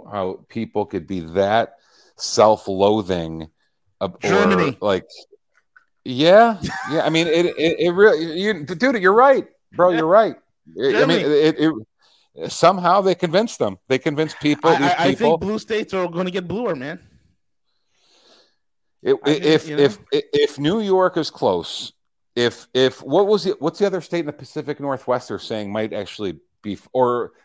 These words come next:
Speaker 1: and, and Rhode Island, they might, he might fl-, they might flip the Senate seat in Rhode Island too. Uh, dude, there's a lot of, ah, man, me, us three are so, we, we're, we're, uh,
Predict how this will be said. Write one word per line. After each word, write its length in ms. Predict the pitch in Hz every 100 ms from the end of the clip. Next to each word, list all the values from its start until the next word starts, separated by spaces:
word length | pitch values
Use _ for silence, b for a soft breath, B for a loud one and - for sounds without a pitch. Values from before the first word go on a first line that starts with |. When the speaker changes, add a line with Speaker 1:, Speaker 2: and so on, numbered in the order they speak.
| _
Speaker 1:
and, 140 | 123 135
and 140 | 127
Rhode 180 | 120 175
Island, 320 | 135 220 170
they 40 | 110
might, 160 | 123
he 140 | 104 139
might 160 | 160
fl-, 140 | - 131
they 100 | 175
might 140 | 220
flip 160 | - 120
the 80 | 120
Senate 320 | 156 139 120
seat 100 | 156
in 80 | 143
Rhode 140 | 143
Island 340 | 139 208 92
too. 240 | - 180 90 _ _ _ _ -
Uh, 300 | 117 113 107 - -
dude, 180 | 220
there's 200 | 175 247
a 60 | 311
lot 520 | 277 127 143 170 180
of, 240 | 160 110 - -
ah, 400 | 107 - - -
man, 360 | 123 117 101 98 - 127
me, 160 | 135 -
us 220 | 156 -
three 180 | 190 170
are 100 | 135
so, 340 | 170 147 - _ _ _ -
we, 240 | 131 147 -
we're, 140 | 139 -
we're, 280 | 135 147 135
uh, 440 | 127 117 110 104